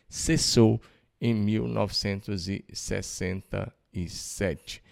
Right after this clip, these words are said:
Então, a nossa crença é diferente. Na nossa crença, Jesus volta uma única vez. Seus anjos recolhem os salvos, né? Que é o que é chamado lá de,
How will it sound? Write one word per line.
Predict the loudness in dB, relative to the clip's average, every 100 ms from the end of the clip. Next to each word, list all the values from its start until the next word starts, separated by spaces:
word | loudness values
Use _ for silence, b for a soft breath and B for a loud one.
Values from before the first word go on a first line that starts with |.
| B B B _
Então, | -2 4 6 6 2
a | 0 0
nossa | 0 -2 -4
crença | -2 -2 0 -2
é |
diferente. | -2 -4 -4 -4 -2
Na | 0
nossa | 0 0 -4
crença, | -4 -4 -6 -14 b b b -10
Jesus | 0 0 2 0
volta | 4 2 2
uma | 0 2
única | 4 2 0 -4 -4
vez. | -4 -6 -10 -14 b b
Seus | -2 -2 2 0
anjos | 0 -2 -4 -4
recolhem | -6 0 0 0 -2
os | -4
salvos, | -6 -4 -2 -4 -6 -8 -8
né? | -4 -2 -2 -4 b b
Que | -6
é |
o | -6
que | -2
é | -2
chamado | -2 -2 -2 -2 -2
lá | 0 0
de, | 0 -4